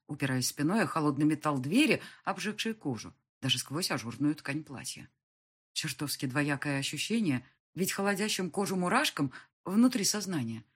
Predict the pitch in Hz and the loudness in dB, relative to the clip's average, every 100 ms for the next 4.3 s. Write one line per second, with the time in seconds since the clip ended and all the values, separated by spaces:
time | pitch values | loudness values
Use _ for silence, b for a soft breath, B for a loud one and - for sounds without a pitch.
0 | _ - 196 196 202 - 185 151 151 160 | _ 0 0 2 -2 -2 -2 0 -2 -2
1 | 139 123 185 220 262 156 - 175 185 - | -4 -4 -2 2 2 2 0 -4 -4 -4
2 | 247 - 143 139 156 - 185 202 202 196 | -2 -2 0 0 -2 0 2 4 4 4
3 | 185 185 190 196 269 208 175 196 202 175 | 4 2 0 2 4 4 2 -4 -4 -4
4 | 117 127 120 | -8 -10 -14